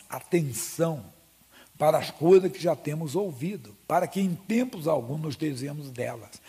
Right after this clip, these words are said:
Mas porque não incompreendemos, nós paramos e perdemos o que Deus quer falar. Quando você não compreende Deus? "Eu não compreendo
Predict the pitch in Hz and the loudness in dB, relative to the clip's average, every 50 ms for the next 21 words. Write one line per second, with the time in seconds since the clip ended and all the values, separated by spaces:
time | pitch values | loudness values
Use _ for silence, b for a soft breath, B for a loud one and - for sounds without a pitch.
0 | B B B B B 202 196 - - 202 - - 214 202 185 185 190 220 302 330 | B B B B B 0 2 4 4 2 4 6 4 4 4 2 0 0 0 2
1 | 302 254 208 151 - 160 151 143 143 135 123 117 110 104 107 139 185 202 190 139 | 2 -2 -2 -2 0 0 0 0 0 -2 -2 -2 -2 -4 -2 -2 0 0 -2 -4
2 | 117 - - B B B B 123 139 165 165 - - - 220 202 220 240 294 302 | -8 -10 -12 B B B B -2 0 0 0 0 4 6 6 6 6 2 0 0
3 | 247 185 143 120 160 165 - 185 190 147 127 131 165 214 277 269 233 180 139 113 | 0 -2 -2 -4 -4 -4 -2 -2 -2 -2 -2 -2 -2 -2 -2 -2 -4 -6 -8 -8
4 | 143 135 - 160 151 131 147 156 147 - - - 143 - - 165 147 131 120 120 | -10 -10 -8 -8 -8 -6 -6 -8 -8 -8 -10 -12 -12 -10 -10 -10 -10 -10 -12 -14
5 | 117 - _ _ _ - 240 247 185 143 143 139 139 139 156 156 151 151 170 156 | -16 -20 _ _ _ -4 -2 -2 -2 -4 -8 -8 -6 -8 -8 -8 -8 -8 -8 -8
6 | 123 104 104 - - B B B B B B B B B B B - - 123 139 | -8 -10 -12 -18 -18 B B B B B B B B B B B -14 -12 -10 -10
7 | 175 160 131 - 156 143 131 120 - 131 127 131 131 127 117 117 | -10 -10 -12 -10 -10 -10 -10 -10 -10 -8 -8 -8 -8 -10 -12 -12